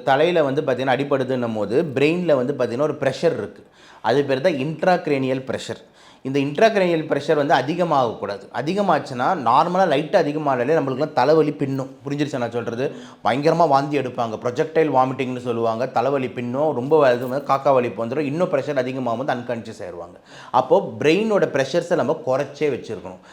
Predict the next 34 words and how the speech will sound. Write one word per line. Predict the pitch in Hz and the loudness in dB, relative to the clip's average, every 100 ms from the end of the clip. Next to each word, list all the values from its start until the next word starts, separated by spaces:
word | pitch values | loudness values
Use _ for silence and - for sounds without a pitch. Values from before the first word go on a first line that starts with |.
| - | -10
அப்போ | 117 131 123 | -2 -2 2
பிரெயின் | 147 196 240 190 | 4 4 2 0
ப்ரெஷர்ஸ் | 156 180 170 151 | 0 0 -4 -4
வந்து | 151 143 151 | -2 2 2
ஏறுது | 170 151 147 117 | 4 2 2 2
அப்படின்ற | 123 135 120 | -2 -4 -2
மாதிரி, | 127 139 | -2 0
எப்போ | 127 - 180 | -2 2 2
ஏறும் | 143 143 131 | 4 4 2
அப்படின்ற | 127 117 113 | -2 -4 -2
மாதிரி | 120 107 | -2 -4
இருந்ததுன்னா, | 104 101 101 151 | -6 -6 -4 -2
இப்போ | 113 | -2
அடிபட்டு | 143 156 151 151 | -2 -4 -4 -2
உயராங்க | 131 143 135 120 | 0 0 0 -4
அப்படின்னும் | 110 107 98 | -4 -6 -6
போது | 113 135 | -4 -4
டக்குன்ட்டு | 120 160 165 117 | -4 -4 -4 -2
பிரெயின்ல | 127 151 143 110 | -2 0 -2 -2
வந்துட்டு | 101 101 120 | -4 -4 -4
ரத்த | - 151 | -6 -8
கசிவு | 127 104 117 98 | -10 -10 -10 -10
ஏற்படுது. | 80 85 - _ - - - | -10 -16 -18 _ -20 -20 -4
அப்போ | 117 - 170 | -2 4 4
வந்து | 160 185 | 4 2
பாத்தீங்கன்னா | 160 139 170 190 | 2 2 0 4
பல | 143 160 147 | 4 4 6
லேயர்ஸ் | 165 160 151 | 4 4 -2
இருக்கு | 110 104 | -4 -4
பிரெயின்ல. | 107 101 92 - - - | -6 -6 -10 -12 -6 0
அப்போ | 120 135 143 | 2 2 2
ஹெமட்டோமான்னு | 180 185 180 165 170 139 | 2 4 4 4 2 2
ஃபார்ம் | 135 131 | 2 2
ஆகுது, | 113 | 2